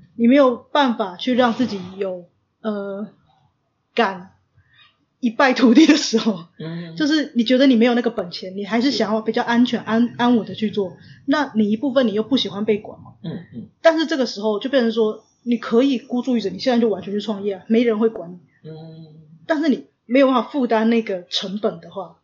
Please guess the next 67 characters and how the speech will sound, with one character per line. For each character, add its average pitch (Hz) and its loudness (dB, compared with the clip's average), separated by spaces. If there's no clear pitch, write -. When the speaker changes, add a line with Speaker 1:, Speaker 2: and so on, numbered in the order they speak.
Speaker 2:
是， - -18
或 139 -4
是 139 -4
就 139 -2
会 135 -2
引 208 0
发 117 -2
你 98 -10
可 90 -20
能 85 -16
生 101 -14
存 - -20
不 - -20
下 90 -14
去 - -20
的 - -20
话。 - -18
Speaker 1:
就， 285 0
嗯。 - 0
对， 262 0
对， 226 2
对， 220 -8
焦 247 0
虑 262 0
啊， 196 -2
或 226 2
者 190 -4
是 220 -2
真 269 4
的 233 2
有 170 -10
实 - -10
际 220 -6
状 208 -2
况 196 -6
的 190 -12
话， 202 -8
那 269 -4
其 202 -10
实 180 -12
就 294 2
是 247 0
两 202 0
路 226 2
并 214 -4
行， 175 -12
就 185 -14
变 202 -2
成 190 -12
需 180 -12
要 180 -10
的 - -14
东 - -20
西。 - -20
或 320 0
者 233 -2
是 277 2
你 220 2
去 240 2
找 180 -6
另 262 2
外 269 4
一 - 0
份 226 0
工 214 0
作， 208 -2
Speaker 2:
嗯。 - -20